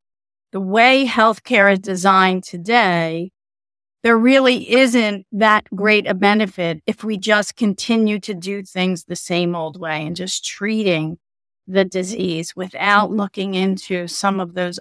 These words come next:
other things. And so we are trying to appeal to a variety of other individuals and groups that can also come on this journey with us to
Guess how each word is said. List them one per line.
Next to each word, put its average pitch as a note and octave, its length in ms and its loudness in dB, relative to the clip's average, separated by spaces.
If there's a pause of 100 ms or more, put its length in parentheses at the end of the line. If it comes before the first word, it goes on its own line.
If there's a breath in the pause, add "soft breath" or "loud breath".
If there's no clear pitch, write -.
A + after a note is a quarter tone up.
other F#3 340 0
things. F3 680 -14
And G#3 160 -2
so G3+ 280 2
we A3 200 2
are G3+ 100 2
trying A3+ 460 2
to F#3+ 260 -4
appeal F3+ 760 -2 (580)
to G3 520 0
a G3 80 -4
variety G3+ 1000 2
of F#3+ 240 0 (160)
other G#3+ 560 4 (640)
individuals G#3 920 2
and G3+ 260 -2
groups G3 640 0 (240)
that B3 160 2
can A#3+ 200 0
also A#3+ 500 4
come B3 400 2
on A3+ 240 2
this G#3 240 -2
journey F#3+ 540 -2
with F#3+ 400 -2
us - 500 -12 (320)
to F#3 420 0